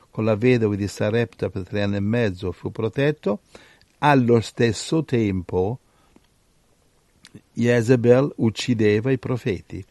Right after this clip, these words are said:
perché evidentemente non erano in collegamento con Dio come Elia, e invece di essere nel loro luogo, erano nel luogo sbagliato e venivano uccisi. Attenzione, di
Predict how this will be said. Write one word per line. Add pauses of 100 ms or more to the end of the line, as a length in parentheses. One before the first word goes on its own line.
(380)
perché
evidentemente (380)
non
erano
in
collegamento
con
Dio
come
Elia, (360)
e
invece
di
essere
nel
loro
luogo,
erano
nel
luogo
sbagliato
e
venivano
uccisi. (880)
Attenzione, (1200)
di